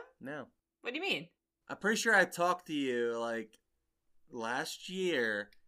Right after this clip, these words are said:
Speaker 1: and you're like, "I don't agree with Christmas lights."
Speaker 2: I had them all over my barracks <laughs> room.
Speaker 1: When were you living in the barracks? College?
Speaker 2: No, when I was in Korea. And then last year we decorated, I just couldn't hang up a whole lot of stuff 'cause I was living in my apartment, which was the studio at the time.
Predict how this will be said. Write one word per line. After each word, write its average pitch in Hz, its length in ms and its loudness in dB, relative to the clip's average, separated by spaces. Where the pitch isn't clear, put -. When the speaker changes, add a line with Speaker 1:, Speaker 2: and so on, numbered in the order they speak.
Speaker 1:
and 131 120 -4
you're 127 100 0
like, 120 180 0
"I 131 80 0
don't 123 180 -2
agree 113 260 -4
with 107 100 -10
Christmas - 420 -12
lights." 95 460 -12
Speaker 2:
I 254 120 8
had 381 240 6
them 370 160 0
all 262 320 6
over 269 320 0
my 190 420 2
barracks 220 460 0
<laughs> - 220 -4
room. 294 120 0
Speaker 1:
When 165 300 -2
were 185 80 0
you 151 180 -2
living 127 260 0
in 120 60 -6
the 113 80 -4
barracks? 98 600 -6
College? 135 640 -4
Speaker 2:
No, 277 600 4
when 220 100 0
I 233 60 4
was 240 120 -6
in 247 100 -4
Korea. 247 320 2
And 220 160 4
then 240 140 2
last 233 320 6
year 208 180 0
we 202 100 2
decorated, 202 640 -2
I 233 140 4
just 240 160 -4
couldn't 247 300 -2
hang 233 260 0
up 240 140 4
a 196 60 -4
whole 214 200 -4
lot 202 140 0
of 185 80 -6
stuff 220 340 -4
'cause 208 100 -10
I 180 100 0
was 185 140 -2
living 190 240 -6
in 175 120 -10
my 160 120 -4
apartment, 160 520 -2
which - 180 -14
was 160 160 -14
the 165 80 -16
studio 175 400 -6
at 147 120 -10
the - 60 -18
time. - 260 -10